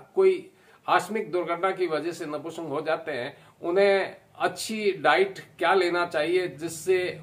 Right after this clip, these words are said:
उनकी नपुंसकता दूर हो और उन्हें ये घरेलू इलाज के तौर पे व्यक्ति अपने आप पुरुषार्थ को जगा सके, अच्छा वीर्य बन सके, जिसमें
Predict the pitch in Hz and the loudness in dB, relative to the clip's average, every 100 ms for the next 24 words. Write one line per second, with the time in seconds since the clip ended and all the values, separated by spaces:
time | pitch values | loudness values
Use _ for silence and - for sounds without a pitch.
0 | - 165 165 165 175 151 147 160 170 160 | -10 -6 -6 -4 -4 -4 -6 -6 -6 0
1 | 160 127 160 180 135 143 95 - - - | -2 0 0 0 0 -4 -4 -10 -20 -14
2 | - 165 202 196 202 147 165 - 170 196 | 0 4 4 4 0 0 -10 -8 0 4
3 | 208 190 - - - - - 185 208 214 | 4 2 -2 -18 -20 -20 -6 4 4 4
4 | 185 - 139 151 214 240 220 190 196 - | -2 -6 -4 4 4 4 4 6 6 4
5 | 190 180 165 175 185 185 165 165 175 185 | 0 4 4 4 0 0 0 -4 -4 -2
6 | 175 175 143 147 165 165 170 - - 165 | -2 -2 -8 -6 0 2 0 -4 -14 -10
7 | 151 175 175 175 165 131 135 151 - - | -2 2 2 0 -6 -2 2 2 2 -8
8 | 165 - - - - - - 143 170 156 | -8 -10 -14 -20 -20 -14 -8 -4 -2 -2
9 | 165 175 147 151 160 156 160 147 - - | -2 0 -2 -4 -8 -6 -6 -8 -12 -20
10 | - - 147 165 170 170 160 - | -20 -12 -8 -4 -2 -2 -2 -4